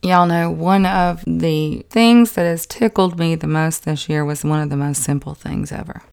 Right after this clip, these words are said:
We've got this little nursery for our baby plants that my darling Raven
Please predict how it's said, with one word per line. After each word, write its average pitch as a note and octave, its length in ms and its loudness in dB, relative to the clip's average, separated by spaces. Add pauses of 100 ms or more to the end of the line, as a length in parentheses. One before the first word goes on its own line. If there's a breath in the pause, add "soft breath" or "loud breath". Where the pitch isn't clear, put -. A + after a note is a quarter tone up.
(920)
We've G#3+ 180 4
got D#3 260 2
this D3+ 220 -4
little D3+ 220 2
nursery D3 800 -2 (460)
for D3+ 180 2
our D3+ 100 0
baby D#3 260 -2
plants C#3+ 580 -4 (120)
that E3 240 -2
my F3 220 2
darling F3 500 4
Raven D#3+ 680 0